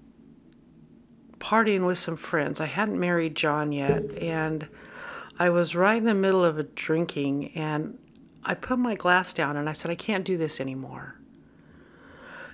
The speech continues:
And I had no intention of stopping because that's,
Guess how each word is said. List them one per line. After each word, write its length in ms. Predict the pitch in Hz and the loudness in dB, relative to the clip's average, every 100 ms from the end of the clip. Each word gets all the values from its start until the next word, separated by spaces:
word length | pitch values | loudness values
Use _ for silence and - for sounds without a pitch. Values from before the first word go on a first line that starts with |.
| - | -2
And 120 | 185 | 0
I 60 | 196 | 4
had 140 | 226 | 6
no 140 | 233 226 | 6 6
intention 420 | 220 226 - 208 | 4 2 2 0
of 80 | - | 0
stopping 580 | - 208 233 175 160 | 2 2 2 0 0
because 320 | 147 156 160 175 | -2 -4 -2 0
that's, 400 | 180 - - | 0 -2 -8